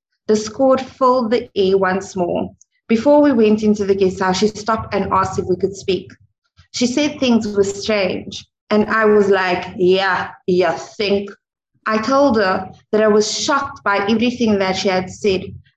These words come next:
and that coupled with the evasiveness, it made me feel like I'd never known her at all. I said that I would have never ever thought of treating her that way. I wasn't even sure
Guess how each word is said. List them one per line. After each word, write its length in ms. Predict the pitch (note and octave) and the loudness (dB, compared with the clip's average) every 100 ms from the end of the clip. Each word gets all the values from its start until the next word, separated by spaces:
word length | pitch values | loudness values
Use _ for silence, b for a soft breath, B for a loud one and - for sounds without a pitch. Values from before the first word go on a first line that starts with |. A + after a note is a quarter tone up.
| - | 0
and 200 | G#3+ F#3+ | 2 2
that 300 | A3 C#4+ - | 0 -2 -4
coupled 480 | B3 A#3+ A3+ G#3+ G3+ | -6 -2 0 2 2
with 140 | G3 | 2
the 220 | G3 - | 2 0
evasiveness, 800 | F#3+ F#3 A3+ C4 G#3 F3+ - - G#3 | 0 0 0 -2 -4 -4 -4 -4 -2
it 100 | G3+ | 2
made 320 | G3+ G#3+ B3 | 4 4 2
me 100 | C#4+ | 2
feel 300 | - A#3 G#3+ | 2 2 4
like 260 | G3+ G3 | 2 0
I'd 220 | G3+ G3 F#3+ | 0 0 2
never 280 | F#3 G3+ | 2 2
known 340 | A3 F#3+ F#3+ F#3+ | 2 2 2 0
her 60 | |
at 340 | F3+ F3+ F#3+ - - | 0 -4 -8 -6 0
all. 400 | A#3+ F#3+ - - _ _ _ b - | 2 0 -4 -12 _ _ _ b -4
I 100 | A3 | -2
said 400 | A3 D4 C#4+ A#3+ | -2 -2 0 0
that 120 | A3+ | 0
I 180 | G#3+ G#3 | 2 0
would 220 | G#3 G#3+ | 2 2
have 120 | G#3 | 2
never 320 | G3+ G#3+ C4 - | 2 0 0 0
ever 180 | G#3+ | 0
thought 420 | G3+ - A#3+ G#3+ G#3+ | -2 -2 0 0 -2
of 200 | G3+ G3+ | -6 -6
treating 440 | - C4+ C#4+ C#4+ A3 | -6 -2 -2 0 -2
her 160 | G3 F#3+ | -2 -4
that 260 | F#3 G3 | -6 -2
way. 300 | F3+ E3+ G3+ - _ _ _ b b | -4 -2 -8 -14 _ _ _ b b
I 60 | G#3+ | 2
wasn't 340 | B3 B3+ D4+ | 2 4 4
even 240 | C4+ A3 | 4 4
sure 640 | G#3+ - A3+ G#3 G3+ - | 2 0 0 0 0 -4